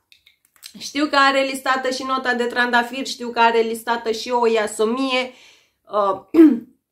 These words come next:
nu pot spune că trandafirul din el mă ia și mă dă de pereți, așa cum nu pot spune nici despre iasomia din acest parfum.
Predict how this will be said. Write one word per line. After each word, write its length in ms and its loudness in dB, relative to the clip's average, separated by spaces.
nu 260 -4
pot 220 2
spune 540 -4
că 520 0
trandafirul 800 -2
din 160 -2
el 240 0
mă 180 0
ia 180 2
și 180 -6
mă 120 -4
dă 160 -2
de 160 -6
pereți, 500 0
așa 440 0
cum 160 -4
nu 140 -2
pot 200 -2
spune 300 -8
nici 440 -2
despre 540 0
iasomia 800 -2
din 220 -4
acest 360 -6
parfum. 440 -6